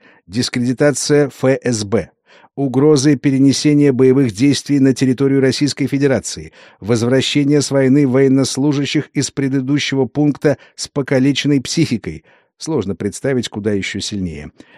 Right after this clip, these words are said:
Ф С Бшники не в силах защитить нас от диверсий и терактов,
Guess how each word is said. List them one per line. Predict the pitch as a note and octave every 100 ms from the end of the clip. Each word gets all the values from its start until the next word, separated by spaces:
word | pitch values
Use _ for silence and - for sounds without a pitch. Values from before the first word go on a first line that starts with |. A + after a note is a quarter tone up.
| -
Ф | D3+ D3
С | E3 B2
Бшники | A#2 E3+ D3 E3 D#3 D#3+
не | C#3+ C#3
в |
силах | - D#3+ D#3+ E3
защитить | A#2 D3+ C3+ D3 B2+ E3 D3+
нас | C#3+ D3+ -
от | C#3+ D3 A#2
диверсий | C3+ D3 D3 D#3 - D#3
и | - D3
терактов, | - D#3 C3+ - F#2+